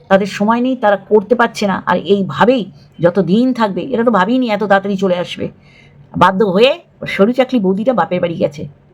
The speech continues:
আজকে finally ওর দাদা এসছে, মানে নাল্লা,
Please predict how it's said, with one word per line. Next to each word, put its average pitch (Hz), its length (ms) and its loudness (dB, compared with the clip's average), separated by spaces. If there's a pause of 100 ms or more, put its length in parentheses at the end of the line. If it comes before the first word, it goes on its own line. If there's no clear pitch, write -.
(540)
আজকে 185 200 4
finally 240 500 0 (300)
ওর 190 100 0
দাদা 190 220 2
এসছে, 233 340 -2
মানে 208 200 0
নাল্লা, 202 440 0